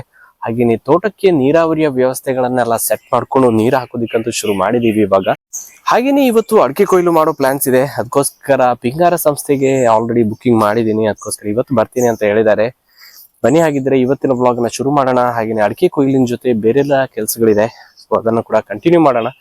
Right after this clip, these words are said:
ಮೊದ್ಲು ಇವಾಗ ಸ್ವಲ್ಪ, ಆ, ನರ್ಸರಿಗೆ ನೀರ್ ಹಾಕ್ಬೇಕು, so ಆ ಕೆಲ್ಸವನ್ನ ಮುಗಿಸ್ಬಿಟ್ಟು ತೋಟದ ಕಡೆ ಹೋಗ್ತೀನಿ. ಬನ್ನಿ ಹಾಗಿದ್ರೆ ವ್ಲಾಗ್ ಅನ್ನ ಶುರು ಮಾಡೋಣ.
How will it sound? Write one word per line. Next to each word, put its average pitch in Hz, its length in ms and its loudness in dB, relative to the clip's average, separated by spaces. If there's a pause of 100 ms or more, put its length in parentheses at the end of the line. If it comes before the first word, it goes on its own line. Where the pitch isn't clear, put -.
(400)
ಮೊದ್ಲು 147 200 2
ಇವಾಗ 165 240 0
ಸ್ವಲ್ಪ, 147 340 -2 (540)
ಆ, 110 400 2
ನರ್ಸರಿಗೆ 143 560 0
ನೀರ್ 123 260 0
ಹಾಕ್ಬೇಕು, 123 480 -6 (440)
so 104 60 2
ಆ 117 80 2
ಕೆಲ್ಸವನ್ನ 123 540 -4
ಮುಗಿಸ್ಬಿಟ್ಟು 123 720 0
ತೋಟದ 113 340 -2
ಕಡೆ 113 140 0
ಹೋಗ್ತೀನಿ. 110 520 -2 (240)
ಬನ್ನಿ 156 160 2
ಹಾಗಿದ್ರೆ 156 380 0
ವ್ಲಾಗ್ 104 280 0
ಅನ್ನ 104 180 -4
ಶುರು 104 240 -6
ಮಾಡೋಣ. 80 300 -6